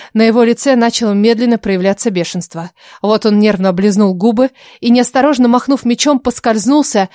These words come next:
и свалился на каменную площадку. И... "я..." Всё это едва дышавшая от напряжения, немного расслабилась.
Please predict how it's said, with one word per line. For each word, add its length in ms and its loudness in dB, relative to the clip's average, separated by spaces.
и 80 0
свалился 500 0
на 100 0
каменную 380 2
площадку. 720 -2
И... 260 -4
"я..." 380 0
Всё 240 0
это 160 -2
едва 340 -2
дышавшая 500 -2
от 60 -4
напряжения, 600 0
немного 360 2
расслабилась. 640 -4